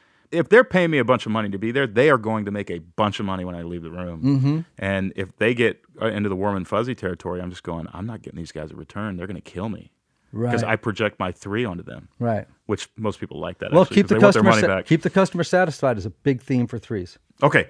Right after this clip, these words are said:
Speaker 1: type four,
Speaker 2: Mm.
Speaker 1: the romantic. If you, again, if you want the download, storybrand dot com slash enneagram,
Speaker 2: Mm-hmm.
Speaker 1: the romantic.
Speaker 2: Yeah.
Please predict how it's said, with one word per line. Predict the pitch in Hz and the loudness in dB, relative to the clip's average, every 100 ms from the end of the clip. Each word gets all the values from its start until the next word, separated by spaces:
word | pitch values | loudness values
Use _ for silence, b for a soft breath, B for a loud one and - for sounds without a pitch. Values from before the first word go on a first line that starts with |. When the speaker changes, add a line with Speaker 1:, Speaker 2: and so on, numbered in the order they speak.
| _ | _
Speaker 1:
type | - 165 185 208 | 2 6 6 4
four, | - - 175 156 104 95 | -4 2 6 6 4 4
Speaker 2:
Mm. | 131 143 131 110 | 4 6 4 2
Speaker 1:
the | 143 143 | 2 4
romantic. | 139 139 127 135 160 175 139 92 101 | 4 4 4 4 4 2 -2 -6 -6
If | 104 | -10
you, | 113 | -2
again, | 139 165 98 | 4 4 4
if | 90 | 0
you | 127 | 0
want | 135 | 0
the | 131 | 2
download, | 139 135 131 | 4 6 4
storybrand | 117 139 131 123 117 | 2 2 4 4 4
dot | 117 | 2
com | - 113 | 2 -2
slash | 110 117 107 - - | 0 2 2 0 0
enneagram, | 135 135 120 98 98 95 92 92 | 2 4 4 2 -2 -4 -4 -6
Speaker 2:
Mm-hmm. | 110 123 | -4 -2
Speaker 1:
the | 123 | 2
romantic. | 117 117 113 120 120 107 76 - | 4 6 6 6 4 0 -8 -2
Speaker 2:
Yeah. | 131 | -2